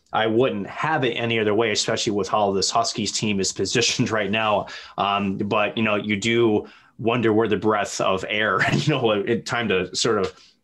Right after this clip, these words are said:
catch your breath is gonna be. Um, but now we do know that, uh, the Huskies, uh, again, uh, they have two, hopefully two more games left to play. Um, you know, for sure, uh, there's no doubt, it, despite me not really, s-,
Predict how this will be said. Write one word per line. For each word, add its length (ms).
catch 260
your 80
breath 300
is 180
gonna 220
be. 360
Um, 400
but 260
now 220
we 120
do 140
know 200
that, 280
uh, 140
the 140
Huskies, 580
uh, 300
again, 480
uh, 240
they 180
have 280
two, 540
hopefully 460
two 180
more 240
games 260
left 260
to 100
play. 520
Um, 400
you 60
know, 100
for 160
sure, 560
uh, 340
there's 280
no 200
doubt, 500
it, 260
despite 500
me 180
not 240
really, 200
s-, 240